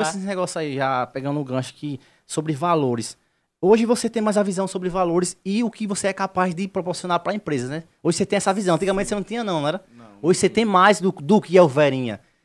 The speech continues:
Speaker 2: E você cair do nada, você tem um Instagram já com quinhentos, um milhão.
Speaker 1: A força, né, Ravile?
Speaker 2: Você tem já noção do que é o Verinha, não é mais aquele Ailton da farmácia.
Speaker 3: Isso.
Speaker 2: Você tem noção
Speaker 3: Tenho,
Speaker 2: disso, né?
Speaker 3: tenho, tenho sim, tenho sim. Mas pra adquirir essa noção foi, foi luta, viu? Porque,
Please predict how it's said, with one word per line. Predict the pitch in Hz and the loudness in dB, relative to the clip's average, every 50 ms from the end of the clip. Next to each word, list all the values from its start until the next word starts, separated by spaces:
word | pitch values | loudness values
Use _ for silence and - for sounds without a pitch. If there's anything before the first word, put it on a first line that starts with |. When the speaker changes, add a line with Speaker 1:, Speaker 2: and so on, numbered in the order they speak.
| _ _ _ _ | _ _ _ _
Speaker 2:
E | - 139 | -6 -4
você | 170 - - 196 | -2 2 2 2
cair | 190 - 202 185 180 180 190 | 4 4 4 4 4 4 2
do | 170 196 | 2 2
nada, | 190 190 190 | 2 2 2
você | 180 175 | 0 -2
tem | 165 - 190 | -4 -4 -4
um | 190 | -4
Instagram | 170 - - 170 151 175 | -2 0 0 0 2 4
já | 160 175 165 | 6 6 6
com | 160 185 170 | 6 4 -2
quinhentos, | 170 185 175 165 160 165 175 180 180 - | -2 2 4 4 6 6 4 4 2 0
um | 185 180 | -2 0
milhão. | 185 190 165 147 135 135 | 2 4 4 4 4 4
Speaker 1:
A | 131 127 | 2 0
força, | - 190 202 - 202 | 0 -4 -4 -4 -4
né, | 180 190 | -8 -8
Ravile? | 190 202 196 170 147 | -8 -10 -10 -4 2
Speaker 2:
Você | 127 214 214 | 6 6 6
tem | 220 247 226 | 6 6 6
já | - 233 | 8 8
noção | 226 240 240 226 - - 214 214 | 10 8 8 8 6 4 4 4
do | 208 208 | 4 2
que | - - 202 208 | 0 4 8 8
é | |
o | 214 226 | 8 8
Verinha, | 208 175 151 165 190 185 175 190 208 | 8 6 6 8 8 8 8 6 4
não | 202 196 | 4 4
é | 196 | 6
mais | 196 202 196 180 | 6 6 6 4
aquele | 190 185 - 185 190 | 4 4 4 4 6
Ailton | 175 165 175 190 - | 6 6 6 4 4
da | - 196 | 2 -2
farmácia. | 170 - 185 165 151 156 143 131 120 113 - - 110 107 _ _ _ _ _ _ | 0 0 0 -2 0 2 4 4 2 2 -2 -6 -14 -14 _ _ _ _ _ _
Speaker 3:
Isso. | _ 107 107 101 | _ -20 -18 -4
Speaker 2:
Você | - - 185 | 0 2 2
tem | 156 196 | 4 4
noção | 196 190 220 - - 190 170 | 4 4 4 4 2 0 0
Speaker 3:
Tenho, | 151 147 | 0 -2
Speaker 2:
disso, | 139 170 | -2 0
né? | 170 175 202 - - _ | 2 2 2 0 -2 _
Speaker 3:
tenho, | _ 104 101 104 | _ -20 -20 -20
tenho | 104 - 104 110 120 | -20 -20 -20 -20 -20
sim, | 117 _ 107 98 90 90 _ _ | -20 _ -20 -20 -20 _ _ _
tenho | 87 95 110 | _ -20 -20
sim. | - _ 104 80 71 _ _ _ _ _ _ _ _ _ _ _ | -20 _ _ _ _ _ _ _ _ _ _ _ _ _ _ _
Mas | - | -16
pra | - 127 | -14 -12
adquirir | 117 123 143 131 143 151 139 143 147 | -10 -10 -12 -10 -10 -8 -8 -8 -8
essa | 143 151 | -10 -10
noção | 147 143 139 135 - 147 135 135 147 139 | -12 -12 -14 -14 -14 -14 -14 -14 -16 -16
foi, | - 139 135 139 143 143 139 131 110 - _ _ _ _ _ _ _ _ - | -16 -14 -14 -14 -14 -14 -16 -16 -18 -20 _ _ _ _ _ _ _ _ -16
foi | 143 147 | -14 -12
luta, | 139 127 120 110 95 - 110 | -10 -10 -12 -12 -12 -14 -14
viu? | 104 104 113 123 139 - _ _ _ _ _ _ _ _ _ _ _ _ _ _ _ | -14 -14 -14 -16 -16 -18 _ _ _ _ _ _ _ _ _ _ _ _ _ _ _
Porque, | _ 101 101 _ - 107 104 104 104 104 104 104 104 101 101 101 101 98 95 | _ _ _ _ -18 -16 -16 -14 -14 -14 -14 -16 -16 -16 -16 -18 -18 -20 -20